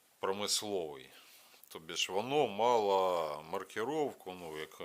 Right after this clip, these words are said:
кому дуже цікаво, то оці вели, їх треба шукати десь в промислових вибухівках, десь там вони закопані. Але у кацапів там цих промислових вибухівок, е,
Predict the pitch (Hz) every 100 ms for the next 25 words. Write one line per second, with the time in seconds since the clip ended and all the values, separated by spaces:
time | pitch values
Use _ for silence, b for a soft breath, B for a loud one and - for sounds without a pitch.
0 | 73 - - 82 82 76 85 80 76 -
1 | - 131 131 92 76 - 78 78 - 87
2 | 76 76 85 127 123 85 76 73 - 90
3 | 82 78 - 82 - 104 95 - 71 80
4 | 82 - - - - 82 85 85 - 85
5 | 69 69 - - _ _ _ - 76 71
6 | 73 80 - 87 71 - 71 71 85 -
7 | - 85 76 71 71 69 73 - - -
8 | - 131 - B B B B B B _
9 | 80 92 104 101 104 98 - 110 - 98
10 | 90 101 95 - 101 - 98 98 98 -
11 | 104 98 90 104 98 107 - - 117 -
12 | - 156 143 101 90 85 -